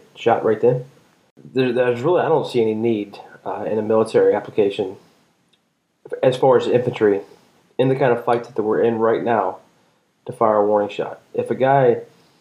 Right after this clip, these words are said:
who is clearly not, uh, an Afghan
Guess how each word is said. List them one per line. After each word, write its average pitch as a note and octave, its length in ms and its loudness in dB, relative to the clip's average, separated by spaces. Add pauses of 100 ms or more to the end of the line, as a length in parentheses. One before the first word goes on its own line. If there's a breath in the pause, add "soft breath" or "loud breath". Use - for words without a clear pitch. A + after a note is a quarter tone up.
(420 soft breath)
who A2+ 100 0
is G#2+ 140 -4
clearly A#2+ 720 0 (200)
not, A2+ 400 0 (160)
uh, G#2+ 200 -2
an A2 240 -4
Afghan A2 720 -2